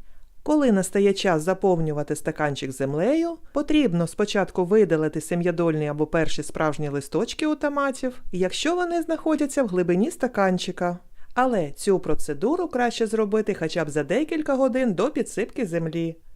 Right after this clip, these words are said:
щоб всі зрізи затягнулися та підсохли, і в рослину не потрапила ніяка інфекція з ґрунту.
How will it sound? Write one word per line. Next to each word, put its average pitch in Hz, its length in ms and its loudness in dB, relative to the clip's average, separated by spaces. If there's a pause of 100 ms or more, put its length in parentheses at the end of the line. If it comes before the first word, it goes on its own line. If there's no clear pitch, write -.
щоб 247 240 -2
всі 208 300 0
зрізи 269 520 0
затягнулися 202 800 0
та 311 160 -2
підсохли, 165 760 2 (260)
і 185 120 0
в 165 40 2
рослину 320 440 0
не 339 140 0
потрапила 196 600 2
ніяка 151 460 0
інфекція 202 640 0
з 156 60 -6
ґрунту. 160 580 -2